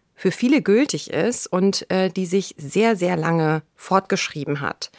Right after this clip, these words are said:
Ausgesprochen wird sie von Rilke aber ironischerweise in einem Moment, in dem in einem anderen Teil der Welt gerade die ersten Kurse für kreatives Schreiben entstehen.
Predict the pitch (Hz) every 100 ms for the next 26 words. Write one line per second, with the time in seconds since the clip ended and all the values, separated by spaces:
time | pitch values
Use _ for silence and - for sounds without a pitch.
0 | - - - - - _ - 233 285 349
1 | 226 208 185 196 196 - 185 180 196 202
2 | 208 170 - 175 190 220 208 175 175 180
3 | 180 156 165 170 160 160 214 - 185 165
4 | 170 175 156 151 131 196 247 240 - 175
5 | 185 196 _ - 175 156 160 190 - -
6 | 175 190 190 156 170 - 190 - 180 165
7 | - 170 - 175 - 170 170 - - 147
8 | 147 - 156 - - 127 -